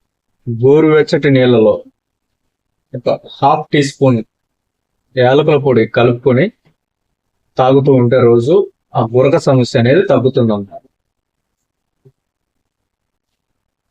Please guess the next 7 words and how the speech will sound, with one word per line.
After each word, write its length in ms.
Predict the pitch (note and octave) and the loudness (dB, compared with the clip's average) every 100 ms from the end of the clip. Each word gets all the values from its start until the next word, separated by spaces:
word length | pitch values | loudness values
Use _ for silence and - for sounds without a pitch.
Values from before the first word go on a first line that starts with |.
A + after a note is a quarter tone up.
| _ | _
ఈ 60 | C3+ | 0
వీడియో 340 | C#3 D#3+ E3 | 2 2 2
మీకు, 580 | E3 D#3 D3+ C#3 C#3 B2+ | 2 0 0 2 2 2
ఆ, 80 | B2 B2 A#2+ A#2+ A#2 - _ _ _ _ _ _ _ _ _ C3 | 2 2 2 0 -4 -12 _ _ _ _ _ _ _ _ _ -2
యూస్‌ఫుల్ 400 | D3 - D#3+ C#3+ | -2 0 0 2
అవుతుందని 420 | C3 C#3 C3+ B2+ | 2 2 2 2
అనుకుంటున్నాను. 680 | A#2+ A#2+ B2+ A#2+ A#2+ C#3+ | 0 -2 -2 0 0 -2